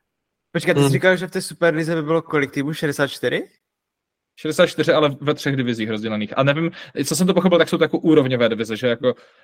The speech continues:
Speaker 1: No.
Speaker 3: že nahoru dolů. Jo, a není
Speaker 1: Jo.
Speaker 3: tam, ne-, není tam to, co se říkalo předtím, že Stava nepůjde padat, každou sezonu padá dvacet, dvacet týmů.
Speaker 1: Jo, ty vole, tak to je zajímavé, ale, eh, no ale to by bylo jako, že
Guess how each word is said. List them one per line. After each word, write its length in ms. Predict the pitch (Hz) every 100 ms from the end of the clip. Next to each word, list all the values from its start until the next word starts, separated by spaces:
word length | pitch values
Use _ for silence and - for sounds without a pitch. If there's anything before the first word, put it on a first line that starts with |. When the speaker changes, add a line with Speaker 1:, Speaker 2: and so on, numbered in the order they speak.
| _
Speaker 1:
No. 240 | 160 151 143
Speaker 3:
že 160 | 135 143
nahoru 300 | 139 139 131
dolů. 240 | 117 107 - -
Jo, 120 | 147
a 80 | 165
není 180 | 175
Speaker 1:
Jo. 60 | 151
Speaker 3:
tam, 140 | 175 175 - 170
ne-, 180 | 170 165
není 120 | 170
tam 120 | 165
to, 80 | 160
co 120 | 156
se 160 | 151 160
říkalo 300 | 156 160 156
předtím, 480 | - 113 - 185 226
že 160 | 143 143
Stava 220 | - 143
nepůjde 300 | 139 135 143
padat, 320 | 123 123 170 - _
každou 300 | 139 135 147
sezonu 360 | 135 139 139 131
padá 220 | 135 135
dvacet, 300 | 123 117 123 -
dvacet 280 | 131 123 120 _ _ _ _ _ _ -
týmů. 280 | 120 101 - _ _ _ _ _ _ _ _ _ _ _ _ _
Speaker 1:
Jo, 180 | 135 139 - 151 _ _
ty 120 | - 131
vole, 560 | - 127 135 139 113 - _ _ _ -
tak 120 | -
to 80 | 143
je 60 |
zajímavé, 360 | 135 127 127 139
ale, 320 | 147 156 160 - _ _ _ _ -
eh, 520 | 135 143 143 143 147 - -
no 160 | 160 151
ale 160 | 160 165
to 100 | 160
by 100 | 160
bylo 260 | 170 170
jako, 220 | 170 170
že 200 | 165 175